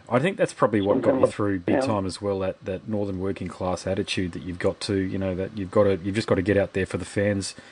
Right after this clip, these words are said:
Speaker 1: The fans want the music, so just keep
Speaker 2: Well,
Speaker 1: playing.
Speaker 2: it's a never surrender attitude, you know, that, that's where it comes from. And, um, you know, there's, uh, you have to look forward,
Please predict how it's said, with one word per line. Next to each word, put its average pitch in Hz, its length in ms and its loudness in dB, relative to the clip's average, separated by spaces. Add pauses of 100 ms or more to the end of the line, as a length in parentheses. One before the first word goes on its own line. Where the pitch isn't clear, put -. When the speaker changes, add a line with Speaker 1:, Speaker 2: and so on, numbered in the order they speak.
(180)
Speaker 1:
The - 80 -16
fans 113 280 2
want 110 180 2
the 104 80 -2
music, 98 260 -4
so 110 140 -2
just 104 180 -8
keep - 260 -4
Speaker 2:
Well, 285 100 10
Speaker 1:
playing. 202 140 8
Speaker 2:
it's - 80 2
a 202 60 8
never 202 240 8
surrender 143 440 8
attitude, 117 500 0
you 120 100 -2
know, 113 220 -2
that, 120 240 -4
that's 127 240 -2
where 123 120 6
it 113 100 0
comes 127 280 0
from. 120 180 0 (560)
And, 120 340 2
um, 120 440 2 (240)
you - 80 -4
know, 120 200 -2 (100)
there's, 123 380 0
uh, 120 260 2 (680)
you - 80 4
have - 100 2
to - 80 4
look - 220 6
forward, 139 440 4